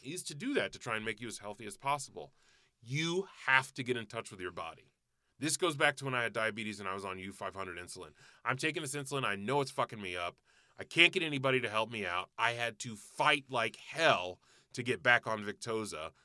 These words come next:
I had to fight the insurance company. I had to fight the doctor to write me a prescription. I'm calling the doctor every day to try and get them to call something else in for me. I had to take control of what was going on with my body,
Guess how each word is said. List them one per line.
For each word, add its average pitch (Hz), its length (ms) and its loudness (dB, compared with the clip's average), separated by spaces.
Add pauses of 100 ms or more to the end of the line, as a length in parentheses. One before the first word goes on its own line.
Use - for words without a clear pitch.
I 110 80 0
had 127 100 2
to 135 60 0
fight 127 280 2
the 131 180 -4
insurance 131 360 0
company. 98 360 -4
I 87 40 -2
had 101 100 -2
to 104 60 -8
fight 123 220 2
the 143 60 -4
doctor 147 360 4
to 113 60 0
write 107 120 0
me 107 60 -6
a 101 40 -6
prescription. 98 420 -8 (260)
I'm 165 100 2
calling 196 180 4
the 160 60 -2
doctor 139 320 4 (100)
every 165 400 2
day 143 460 2 (240)
to - 80 -16
try 135 160 4
and 120 100 0
get 120 120 -4
them 117 100 -10
to 110 60 -12
call 113 220 -2
something 107 320 -6
else 101 300 -2
in 110 300 -2
for 92 300 -8
me. 78 220 -20 (680)
I 131 220 8
had 151 160 2
to 131 60 -2
take 135 260 0
control 110 680 -2
of 95 160 -10
what 98 180 -4
was 98 120 -8
going 101 240 -6
on 98 140 -4
with 92 120 -8
my 95 160 -10
body, 123 540 -10